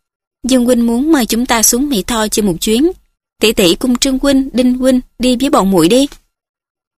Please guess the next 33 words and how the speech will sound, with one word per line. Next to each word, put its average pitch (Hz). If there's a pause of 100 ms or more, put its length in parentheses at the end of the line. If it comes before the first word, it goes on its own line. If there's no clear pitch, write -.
(960)
Dương 220
Ngạn 160
Siêu 220
nói, 214 (760)
"Vâng, 202 (360)
hôm 208
nay 208
có 254
duyên 220
được 190
biết 262
hai 233
vị 180
nhân 220
huynh. 247 (600)
Siêu 226
tôi 208
muốn 208
mời 311
các 254
vị 156
ghé 202
xuống 247
Mỹ 196
Tho 220
một 170
chuyến 247 (280)
để 214
tôi 262
được 214
dịp 185
tiếp 277
đón 247